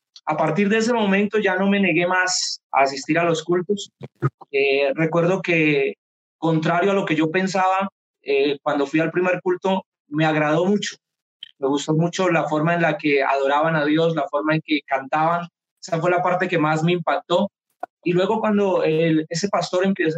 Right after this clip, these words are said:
empezó a predicar y de alguna manera Dios empezó a hablar a mi vida porque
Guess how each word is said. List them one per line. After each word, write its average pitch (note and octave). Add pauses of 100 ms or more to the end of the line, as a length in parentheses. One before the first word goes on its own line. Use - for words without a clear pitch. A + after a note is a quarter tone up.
empezó D#3
a D3+
predicar F3 (560)
y E3
de D#3+
alguna F#3+
manera F#3+
Dios G3+
empezó F#3
a -
hablar F3+
a F#3+
mi F#3
vida F3
porque -